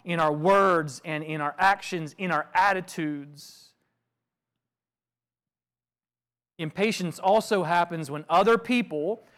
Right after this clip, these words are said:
or circumstances do not meet our expectations. And we get frustrated.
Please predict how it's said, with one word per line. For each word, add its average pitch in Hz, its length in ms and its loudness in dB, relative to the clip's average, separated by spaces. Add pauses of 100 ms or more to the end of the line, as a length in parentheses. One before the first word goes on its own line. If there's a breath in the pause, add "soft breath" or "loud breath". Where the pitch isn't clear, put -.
(160 soft breath)
or 196 420 4
circumstances 175 1300 -2 (160)
do 175 220 -4
not 196 240 0
meet 175 160 -6
our 160 160 0
expectations. 139 1500 -14 (680)
And 127 80 -20
we 135 100 -10
get 156 80 -4
frustrated. 143 720 -2